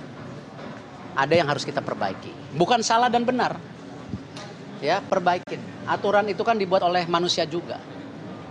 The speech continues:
Tetapi ketika terjadi adaptasi, ad-, terjadi perubahan, ya, kita sebagai manusia harus beradaptasi.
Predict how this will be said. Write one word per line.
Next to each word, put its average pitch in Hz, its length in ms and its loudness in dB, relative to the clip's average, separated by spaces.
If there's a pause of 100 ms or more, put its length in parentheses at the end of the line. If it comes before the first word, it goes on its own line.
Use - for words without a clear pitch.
(320)
Tetapi 165 320 4
ketika 226 640 4
terjadi 180 400 2
adaptasi, 185 800 2 (380)
ad-, 143 260 -2
terjadi 165 300 4
perubahan, 185 560 4 (480)
ya, 170 160 4
kita 214 260 2
sebagai 190 300 2
manusia 175 340 2
harus 190 240 2
beradaptasi. 160 720 -2